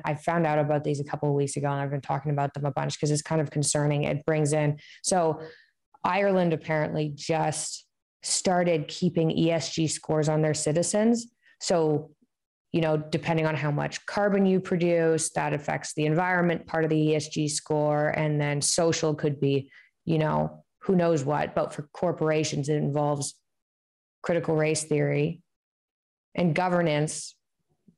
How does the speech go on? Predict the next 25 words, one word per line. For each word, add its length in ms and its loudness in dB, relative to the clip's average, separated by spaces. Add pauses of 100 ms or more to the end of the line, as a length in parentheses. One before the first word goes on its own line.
(140)
Well, 200 0
it 80 -4
sounds 420 -2
scary 420 0
enough 260 -4
as 160 -4
it 100 -2
is. 180 0
You 60 0
don't 140 0
know 100 0
what 160 -2
kind 160 -4
of, 80 -6 (220)
what 200 -2
governance 440 -2
means 400 -4
as 160 -2
a 40 0
corporation 520 -2
or 100 0
as 140 0
an 60 0
individual, 600 -2 (520)
but 340 -2